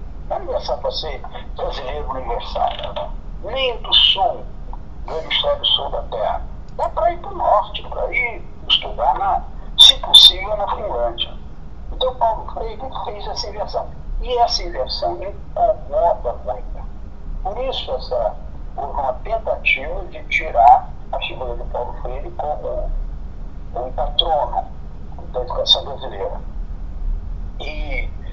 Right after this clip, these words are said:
porque ele era um péssimo exemplo, era um exemplo de assim, não, a escola não tem que ser elitista, a escola não é, vamos equipar primeiro de computador, para depois, não, tem outras prioridades que precisa do computador,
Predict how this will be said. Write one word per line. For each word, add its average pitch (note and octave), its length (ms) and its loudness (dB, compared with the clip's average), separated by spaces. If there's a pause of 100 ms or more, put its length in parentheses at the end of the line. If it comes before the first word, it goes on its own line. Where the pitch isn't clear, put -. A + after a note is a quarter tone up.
(180)
porque - 300 -2
ele E3 160 0
era F4 120 6
um - 80 0
péssimo C4+ 400 0
exemplo, B3+ 580 4
era E4+ 100 0
um - 80 -2
exemplo A#3 280 2
de - 80 6
assim, B3 200 4
não, - 300 10 (320)
a - 40 0
escola - 340 6
não F4 100 -2
tem - 160 -6
que - 80 -4
ser - 120 -4
elitista, - 520 -4
a - 20 -4
escola - 300 2
não G#3 140 4
é, A#3 220 10 (260)
vamos - 340 -2
equipar - 480 2
primeiro E3+ 340 -4
de - 60 -6
computador, E3+ 720 0
para A#4+ 100 -2
depois, - 400 -2
não, G5+ 580 2 (320)
tem C4 200 -2
outras - 360 6
prioridades D3+ 760 2 (300)
que - 140 -4
precisa - 800 0
do - 100 -8
computador, - 760 -4